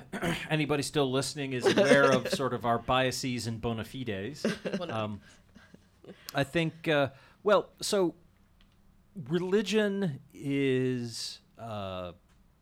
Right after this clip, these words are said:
Speaker 1: an
Speaker 2: Poisonal.
Speaker 1: expansive
Speaker 2: <laughs>
Speaker 1: subject
Speaker 3: Mm-hmm.
Speaker 1: and goes beyond sort of the questions of personal faith and, and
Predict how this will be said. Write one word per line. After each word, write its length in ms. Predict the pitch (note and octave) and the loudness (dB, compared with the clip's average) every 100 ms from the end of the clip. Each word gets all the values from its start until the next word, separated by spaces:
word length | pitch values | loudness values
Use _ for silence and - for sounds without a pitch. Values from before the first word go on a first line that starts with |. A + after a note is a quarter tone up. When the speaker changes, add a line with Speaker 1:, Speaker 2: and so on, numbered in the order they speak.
| _ - - - - - | _ -20 -20 -20 -20 -18
Speaker 1:
an 140 | - - | -16 -6
Speaker 2:
Poisonal. 160 | C3+ C3 | 0 0
Speaker 1:
expansive 680 | - F3+ F3+ G3 - F#3+ | 0 2 4 2 -2 -4
Speaker 2:
<laughs> 20 | |
Speaker 1:
subject 720 | G3 D#3+ D3 F#3 G#2 A2 - E3 | 0 2 2 2 -4 -4 -12 -14
Speaker 3:
Mm-hmm. 160 | C#3+ | -6
Speaker 1:
and 480 | C3+ B2+ A#2+ A#2+ A#2 | -2 0 0 -4 -4
goes 380 | C3 C3 C3 A#2+ | 0 2 0 -4
beyond 600 | B2+ B2 B2 C3+ C3+ B2+ | -6 -4 -2 -2 -2 -6
sort 180 | C3+ A2+ | -8 -8
of 60 | |
the 60 | - | -8
questions 440 | - A#2 - G2+ | -4 -4 -4 -8
of 160 | G#2 - | -10 -8
personal 540 | A#2 A2 - G#2+ G#2 | -6 -6 -6 -8 -8
faith 520 | - - G2+ G2+ - - _ - _ - | -8 -6 -4 -6 -10 -20 _ -20 _ -14
and, 480 | G2 F#2 F#2 F2+ - | -12 -10 -10 -12 -14
and 280 | G2+ F#2 | -14 -12